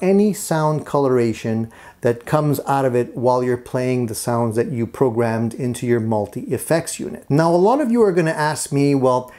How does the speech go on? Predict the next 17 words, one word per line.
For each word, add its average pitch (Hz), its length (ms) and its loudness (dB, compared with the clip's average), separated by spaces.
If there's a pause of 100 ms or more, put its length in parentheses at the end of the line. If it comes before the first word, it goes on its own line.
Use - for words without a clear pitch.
(160)
can't 196 260 0
I 277 160 0
just 196 320 0
plug 147 360 -2
in 147 340 0
my 127 140 2
multi-effects 127 880 -2
unit 131 320 0
into 139 260 0
my 113 200 -2
combo 135 680 0
amp 135 420 -6 (420)
or 120 140 0
into 127 640 0
my 117 380 0
guitar 120 480 -4
cabinet?" 170 500 -2